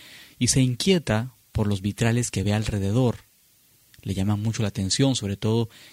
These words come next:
esas figuras que adornan los vitrales de las iglesias antiguas, y empieza a preguntarle a su abuela, "¿Qué cosa es eso?".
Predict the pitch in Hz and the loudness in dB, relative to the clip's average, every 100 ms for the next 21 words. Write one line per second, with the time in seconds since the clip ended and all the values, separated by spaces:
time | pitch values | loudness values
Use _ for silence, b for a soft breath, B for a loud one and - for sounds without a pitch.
0 | B - 107 - 107 104 127 117 104 107 | B -8 -4 -2 0 4 6 6 4 0
1 | - 95 113 127 101 95 95 98 107 101 | -2 4 6 6 2 -4 -4 -4 -2 -2
2 | 104 98 - 101 98 98 101 110 120 98 | 0 -2 -4 -6 -4 -4 -4 -2 -2 -2
3 | 95 - 117 117 170 190 190 160 113 107 | -4 -6 -6 -2 -2 -2 -4 -2 -2 -2
4 | 143 143 110 92 - 98 107 117 120 B | 0 0 -2 -4 -2 0 2 2 0 B
5 | B B B - 170 208 190 139 - 90 | B B B -2 0 0 0 0 0 0
6 | - | -4